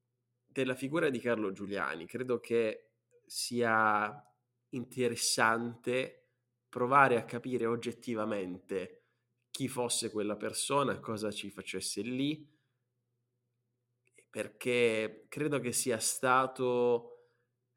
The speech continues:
ehm, utilizzato sia da,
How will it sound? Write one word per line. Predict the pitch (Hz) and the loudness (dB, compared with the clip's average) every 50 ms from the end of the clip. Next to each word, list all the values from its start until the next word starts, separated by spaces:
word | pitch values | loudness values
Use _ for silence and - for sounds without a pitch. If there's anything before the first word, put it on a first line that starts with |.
| - - | -20 -14
ehm, | - 131 120 113 113 113 110 104 101 101 104 - - - - _ _ _ _ _ _ _ _ _ _ | -12 -10 -8 -8 -6 -6 -6 -6 -6 -8 -10 -12 -14 -18 -20 _ _ _ _ _ _ _ _ _ _
utilizzato | - 131 - - 135 127 131 120 110 - 170 160 131 110 104 - - 101 98 - - _ _ | -12 -10 -8 -6 -2 -2 0 0 2 4 6 6 6 6 6 2 -2 -6 -6 -6 -10 _ _
sia | _ - - - 123 120 117 113 110 107 104 104 107 - - - _ _ _ _ _ _ _ _ _ _ _ _ | _ -14 -6 -2 0 2 2 4 4 2 2 0 -2 -4 -8 -16 _ _ _ _ _ _ _ _ _ _ _ _
da, | _ - 107 107 104 98 95 98 98 - - | _ -8 -6 -6 -4 -4 -6 -8 -10 -14 -16